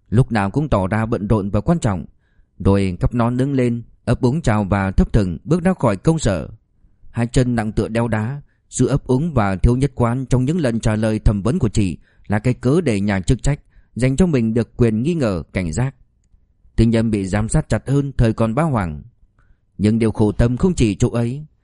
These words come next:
Sau ngày lân cồ giải phóng, mỗi lần ra đường hay có việc đến chỗ đông người, chị thường bắt gặp những ánh nhìn tò mò, khó chịu, thương hại,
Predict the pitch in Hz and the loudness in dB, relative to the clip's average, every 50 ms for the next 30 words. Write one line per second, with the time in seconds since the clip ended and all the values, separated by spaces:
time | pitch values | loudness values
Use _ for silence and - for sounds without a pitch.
0 | _ _ _ _ _ - 170 156 156 139 127 127 151 175 175 165 143 123 113 104 | _ _ _ _ _ 0 0 2 2 0 0 0 0 -2 0 0 0 0 2 0
1 | 101 98 98 - - - - 113 131 156 160 - _ _ - - - 117 135 147 | -2 -4 -2 0 0 0 0 0 -4 -8 -12 -16 _ _ -16 -6 0 0 2 2
2 | 135 120 117 113 151 160 160 147 135 117 107 101 101 131 139 - 185 175 147 131 | 2 0 0 0 0 0 2 2 2 2 0 -2 -2 -4 0 0 0 2 2 2
3 | 110 - - 127 120 127 123 160 - 180 185 185 180 156 131 113 107 98 92 90 | 0 0 -2 -2 -2 0 0 -2 0 0 0 0 0 0 0 0 0 -2 -4 -8
4 | - _ _ _ _ _ - 143 139 131 139 135 127 131 180 - - 135 113 - | -10 _ _ _ _ _ 0 2 2 4 4 2 2 2 -2 0 0 0 -2 -2
5 | - 87 98 113 110 - 127 160 170 139 123 113 107 - 117 113 117 113 110 107 | -2 -2 -2 -2 -2 -2 -2 -2 0 0 0 0 0 0 0 2 2 2 0 0
6 | 104 101 101 - - - 139 156 151 - 120 104 87 73 - - - - _ - | 0 -2 -4 -4 -2 -2 0 0 2 2 0 0 0 -2 -6 -12 -20 -4 _ 2
7 | 180 180 175 156 127 110 92 78 | 4 4 2 0 -2 -4 -4 -6